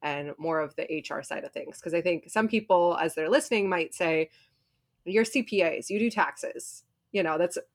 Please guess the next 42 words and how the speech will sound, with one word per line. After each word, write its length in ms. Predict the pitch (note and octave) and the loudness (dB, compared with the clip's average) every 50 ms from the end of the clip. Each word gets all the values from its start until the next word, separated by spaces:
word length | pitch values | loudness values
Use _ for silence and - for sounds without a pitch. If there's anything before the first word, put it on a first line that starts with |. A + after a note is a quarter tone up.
| _ - | _ -2
it. 180 | G#3+ G#3 - - | 0 0 0 2
Everybody's 540 | G#3+ A#3 B3+ C4 D#4 D4 C#4 C4+ C4+ B3 A3+ | 4 4 4 4 4 6 6 6 6 6 4
mind 380 | A3 G3+ F#3+ F#3 F3+ F3 F3 | 4 4 4 4 4 2 2
goes 260 | E3 F3 E3+ E3+ D#3+ - | 4 4 4 2 0 0
to 380 | - F#3 E3+ D#3+ D#3 D#3+ - _ _ _ _ _ _ _ _ _ _ _ - | 0 0 2 2 0 -2 -6 _ _ _ _ _ _ _ _ _ _ _ 0
tax 260 | - F#3 E3+ - - | 2 2 2 0 -4
returns 580 | - - - - - - - - - - - _ _ - | -12 -10 -8 -10 -10 -10 -14 -18 -18 -20 -20 _ _ -2
when 160 | F3 F3+ E3+ | -2 0 0
it 100 | E3 - | 0 -2
comes 220 | - E3 D#3+ - | -2 -4 -6 -4
to 100 | - E3+ | -4 -4
a 60 | D#3 | -4
C 180 | D3+ - E3+ D3 | -2 -2 -6 -6
P 160 | - - D#3 | -6 -6 -8
A. 240 | C#3+ A#2 D2+ - - _ - - - _ _ _ _ - | -8 -8 -8 -12 -16 _ -20 -20 -20 _ _ _ _ 0
But 360 | - G3 F#3+ F#3 E3+ D#3+ - _ _ _ _ _ _ _ _ _ _ _ _ _ - - _ - - | 4 4 6 6 4 2 -2 _ _ _ _ _ _ _ _ _ _ _ _ _ -20 -20 _ 6 8
as 260 | B3 B3+ B3+ A#3+ A#3+ | 10 10 10 8 6
a 60 | A3+ | 4
C 200 | A3 - G#3+ F3+ | 4 2 -2 -4
P 220 | - - D#3 D3+ | -4 -4 -4 -4
A, 400 | C#3 C3+ C3+ C#3+ D#3+ F#3+ G3 F#3+ _ _ | -2 -2 -2 -2 -2 -2 -4 -8 _ _
you're 220 | - E3+ F3 E3+ - - | -2 0 0 0 2 2
able 340 | F#3 F3+ F#3 F3+ G3 F#3 F3+ | 2 2 4 4 4 2 0
to 580 | F3+ - - F#3 E3+ E3 D#3+ D#3+ D#3+ D#3+ D#3 - _ _ | 0 -2 0 2 2 4 4 4 2 2 -2 -6 _ _
learn 280 | - E3 E3+ F3+ F#3+ F#3+ | -4 -2 0 0 0 0
from 140 | F#3+ F#3+ F3+ | -2 -2 0
those 180 | E3+ D#3+ - | 0 -2 -2
experiences 880 | D#3+ - - - F3 F3 E3+ E3 D#3 D#3 - - E3 C#3+ - - - - - | -4 -8 -4 -2 -2 0 0 -2 -2 -4 -4 -4 -4 -4 -4 -6 -10 -10 -6
as 220 | - E3+ D#3+ D3+ - | -2 -2 -2 -2 -4
you've 180 | D#3 C#3+ - | -8 -10 -10
helped 400 | - - - A#3+ A3+ A3+ - - - _ | -6 0 2 2 2 0 -4 -12 -8 _
business 360 | - F3+ - - D#3+ D3+ - | 0 0 0 0 -4 -6 -4
owners 540 | D#3 C#3+ C#3 C#3 C#3+ C#3+ D3 D3 - - - _ _ _ _ _ _ - D3+ | -6 -6 -6 -6 -6 -8 -8 -10 -12 -14 -18 _ _ _ _ _ _ -4 2
go 260 | - G3 G3 G3+ G#3 | 6 8 8 8 6
through 280 | G#3 - - F3+ F3 | 4 0 0 2 2
these 200 | D#3+ E3+ E3 - | 2 2 0 0
transitions 680 | - - E3 D#3+ D#3 - F#3 G#3+ - - G3 F3+ E3+ F3 | -2 -4 -2 -2 -2 -2 -2 -2 0 0 -2 -2 0 0
as 140 | D#3 D3 | -2 -2
they 140 | - D3+ D3+ | -2 -4 -4
grow 500 | C#3 - E3 F3 F#3 G3+ G#3 G3 F3+ E3 | -2 0 0 2 2 4 4 4 4 4
and 160 | D#3 D3+ D#3+ | 2 0 -4
see, 520 | - - - G3 F#3 F#3+ F#3+ F3+ E3+ D#3+ | -8 -8 -6 -6 -4 -2 -2 0 0 -2